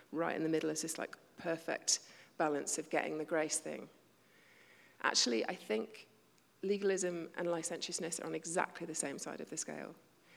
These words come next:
because they operate in the flesh, they keep us focused on the flesh, they keep us locked in it with our old human ways of thinking. The way of Jesus is something else entirely. I really want to tell you about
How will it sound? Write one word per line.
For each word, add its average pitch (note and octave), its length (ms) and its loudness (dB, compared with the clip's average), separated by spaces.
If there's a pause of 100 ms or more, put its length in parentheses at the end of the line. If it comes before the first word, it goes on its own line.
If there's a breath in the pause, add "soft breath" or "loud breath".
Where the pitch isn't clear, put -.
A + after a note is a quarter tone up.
because F#3 260 0
they F3+ 140 2
operate F3+ 500 0
in E3 100 -4
the E3 80 -6
flesh, F#3+ 440 0
they - 100 -6
keep - 180 -10
us E3+ 100 -10
focused F3+ 480 -4
on F3+ 120 -6
the F3 40 -10
flesh, F3+ 300 -4
they F#3+ 100 -10
keep G3+ 220 -10
us F#3+ 100 -4
locked F#3 380 -2
in C3 80 -6
it - 400 -8 (420 loud breath)
with F3 120 -6
our E3 160 0
old E3+ 400 4
human D#3 400 -2
ways D3+ 200 0
of D#3 60 -6
thinking. D3+ 460 -8 (1120 loud breath)
The F3+ 80 0
way F3+ 180 6
of F3 80 0
Jesus - 720 -2 (340 loud breath)
is F#3 100 0
something F#3 400 0
else - 440 -4 (100)
entirely. F#2+ 640 -8 (3250 loud breath)
I G#3+ 40 -6
really B3 220 -2
want C4 160 -2
to - 100 0
tell G#3 160 -8
you F3+ 120 0
about F3 260 -4